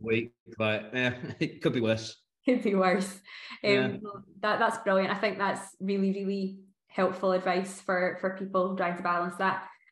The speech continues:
Speaker 2: Is there anything specific? Um, we've also got our first timers show coming up. Is there anything specific advice-wise that you would have for first-time competitors?
Speaker 1: Yeah, so we touched on it a bit already, obviously, but the presentation side of things is
Speaker 2: Yes.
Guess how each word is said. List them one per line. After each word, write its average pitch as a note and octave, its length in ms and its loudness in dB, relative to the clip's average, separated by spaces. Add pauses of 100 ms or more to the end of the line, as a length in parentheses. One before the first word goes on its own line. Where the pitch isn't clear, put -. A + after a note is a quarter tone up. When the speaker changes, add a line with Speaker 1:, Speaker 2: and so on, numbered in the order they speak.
Speaker 2:
Is G#3 80 -2
there B3 140 2
anything D4 320 0
specific? A3 640 0 (320)
Um, G3+ 180 -2
we've G3+ 100 -2
also G3 180 -2
got - 80 2
our E3+ 100 0
first F#3+ 300 0
timers G3 640 -2 (140)
show G3+ 280 -2
coming G3+ 320 -2
up. C#4 180 2 (320)
Is - 140 -14
there - 20 -4
anything B3+ 320 -2
specific - 560 -2
advice-wise G3 600 2
that - 80 -6
you - 60 -2
would G3 100 -4
have F#3+ 320 2
for F#3 440 0 (220)
first-time A3 420 -4
competitors? - 840 -6 (840)
Speaker 1:
Yeah, G2+ 280 -6
so A#2+ 380 -4 (140)
we C#3 140 -4
touched F3+ 320 0
on C#3 120 2
it A#2+ 100 -4
a A2 40 0
bit B2+ 220 0
already, A#2+ 340 2
obviously, A#2+ 440 0
but - 260 -6
the - 80 -10
presentation C3 800 0
side A2 320 -2
of G2+ 80 -8
things G#2+ 320 -4
is G2+ 180 -2
Speaker 2:
Yes. G2 140 -8